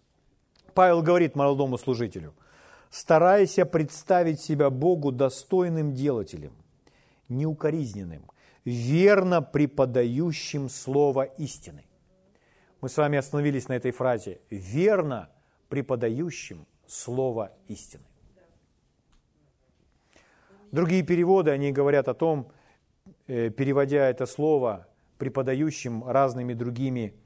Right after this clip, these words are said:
значениями. «Толкуй, объясняй». И перевод Янга, который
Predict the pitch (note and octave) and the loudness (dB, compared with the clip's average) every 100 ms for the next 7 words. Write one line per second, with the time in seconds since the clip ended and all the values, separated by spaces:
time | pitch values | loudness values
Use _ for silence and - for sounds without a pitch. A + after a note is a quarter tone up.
0 | _ _ _ _ A2 C#3+ C#3 D3+ C3+ A2+ | _ _ _ _ -6 -4 -4 -4 -4 -4
1 | G2 E2+ - _ _ _ _ _ - D#3 | -8 -10 -16 _ _ _ _ _ 0 2
2 | D3+ F#3 A#3 F#3 B2+ A#2+ A#2 - D#3 F#3 | 2 0 2 2 2 0 -8 -6 -4 0
3 | E3+ C3 G2+ _ _ _ _ _ _ _ | 0 -2 -8 _ _ _ _ _ _ _
4 | - C3+ C3+ C3 B2 A#2+ _ _ _ _ | -6 -2 0 0 -2 -4 _ _ _ _
5 | _ _ _ _ - D3+ D#3 D#3 C3+ D#3+ | _ _ _ _ -6 -2 0 0 0 0
6 | F#3 E3 C#3 A2 - _ _ _ _ _ | 0 2 0 0 -4 _ _ _ _ _
7 | _ _ _ - A#2 C#3 C3+ A#2+ | _ _ _ -8 -2 0 2 0